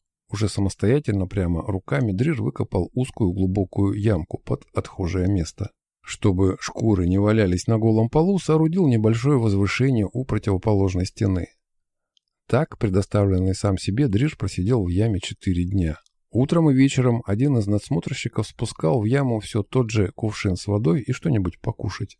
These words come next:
Мясо, реже рыба, иногда какие-то корешки, грибы или орехи.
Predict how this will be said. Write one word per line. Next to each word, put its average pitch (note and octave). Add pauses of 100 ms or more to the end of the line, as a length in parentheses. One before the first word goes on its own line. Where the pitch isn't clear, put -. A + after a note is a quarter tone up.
(640)
Мясо, D3
реже F2+
рыба, C3 (300)
иногда A2
какие-то -
корешки, F#2+
грибы F#2
или G#2+
орехи. -